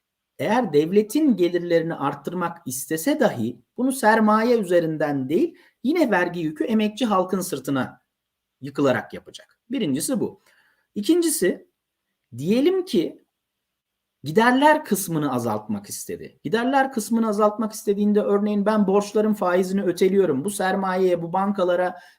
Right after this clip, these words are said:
devlet tahvillerinin borcunu ödemeyi reddediyorum diyebilir mi? Diyemez. Peki giderler nereden kısılabilir? Çok basit. Bir, memur maaşlarına yeterince zam yapmazsınız, kamu işçilerine yeterince zam yapmazsınız. Yani zam oranlarını düşük tutarsınız.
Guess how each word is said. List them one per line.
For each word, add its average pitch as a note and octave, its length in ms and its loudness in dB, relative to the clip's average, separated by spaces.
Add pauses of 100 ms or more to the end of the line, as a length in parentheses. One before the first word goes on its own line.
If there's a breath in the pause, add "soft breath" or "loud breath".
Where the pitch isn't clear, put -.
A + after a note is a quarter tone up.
devlet G#3 300 0
tahvillerinin F#3 680 0
borcunu F3 380 0
ödemeyi F#3+ 400 0
reddediyorum D#3+ 680 2
diyebilir A#2 400 -2
mi? C4+ 180 -8 (340)
Diyemez. C4+ 440 2 (420)
Peki B3+ 200 -2
giderler C#4+ 500 2
nereden F3 400 2
kısılabilir? C3 640 -8 (180)
Çok - 260 -4
basit. B2 260 -6 (180)
Bir, B3 380 -4
memur B3 300 4
maaşlarına F#3+ 600 0
yeterince F#3 580 0
zam F3+ 260 -4
yapmazsınız, F#3 760 -4
kamu G#3 240 2
işçilerine F#3 380 -2
yeterince E3+ 400 0
zam D#3+ 220 -4
yapmazsınız. D#3 640 -4
Yani A2 200 -4 (200 loud breath)
zam D#3+ 240 2
oranlarını D3 460 2
düşük C3+ 260 -8
tutarsınız. - 600 -6